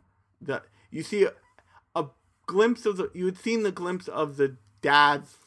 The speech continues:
past before, but you see a, more of a glimpse of dad's past. You see a glimpse of the mother's past. You go back to the moment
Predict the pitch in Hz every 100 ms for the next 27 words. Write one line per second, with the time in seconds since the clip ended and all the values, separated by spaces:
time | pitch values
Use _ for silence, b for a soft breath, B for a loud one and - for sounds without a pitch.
0 | _ - 143 135 _ 135 127 139 127 123
1 | 123 _ b b b 147 139 143 165 143
2 | - _ _ _ _ _ 143 151 175 170
3 | 165 165 156 - 143 127 135 135 131 _
4 | 190 135 131 b b b _ 127 - 147
5 | 143 156 165 - 160 151 147 143 135 135
6 | _ - 131 131 127 _ _ b b b
7 | - 147 135 151 147 151 151 151 - 151
8 | 143 143 143 143 139